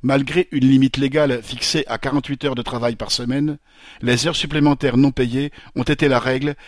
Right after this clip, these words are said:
et presque un travailleur sur cinq n'a pas même eu un jour de repos dans la semaine. Obligés de dormir près de leur lieu de travail,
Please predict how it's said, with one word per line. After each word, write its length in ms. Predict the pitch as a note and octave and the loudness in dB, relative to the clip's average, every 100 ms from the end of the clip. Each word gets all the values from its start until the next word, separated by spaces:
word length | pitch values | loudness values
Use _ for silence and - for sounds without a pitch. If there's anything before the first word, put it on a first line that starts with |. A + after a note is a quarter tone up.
| - | -10
et 120 | B2+ B2+ | -4 -2
presque 400 | F#3 E3+ - - | 0 0 -2 -6
un 100 | D#3 | -4
travailleur 460 | D#3+ E3 D3+ D3 C3+ | -4 -2 -2 -2 -2
sur 200 | - - | -4 -4
cinq 460 | - C#3 C#3+ - D3+ - - | -2 0 -2 -6 -12 -12 -2
n'a 160 | C3 | 0
pas 140 | D3+ D#3+ | 2 2
même 220 | D#3+ D#3 - | 2 2 -2
eu 160 | D3 D3+ | -6 0
un 120 | D#3 | 0
jour 180 | E3 C#3+ | 0 -2
de 100 | C3+ | -2
repos 340 | B2+ A2 C3+ | -2 -4 -4
dans 100 | B2 | -4
la 80 | A#2+ | -4
semaine. 460 | A#2 G#2+ G2 G2+ G2 _ _ _ _ - - - | -4 -6 -8 -12 -16 _ _ _ _ -20 -20 -8
Obligés 340 | D3 C#3+ D3+ E3 | -6 -2 0 2
de 100 | C#3 | 2
dormir 440 | C#3 C3+ D#3+ D3+ | 0 2 2 0
près 160 | - A#2 | -4 -4
de 60 | |
leur 180 | A#2 A2+ | -2 -2
lieu 120 | B2 | -2
de 80 | B2+ | -4
travail, 520 | A#2+ A#2+ A#2+ C#3 D3+ | -4 -6 -6 -6 -6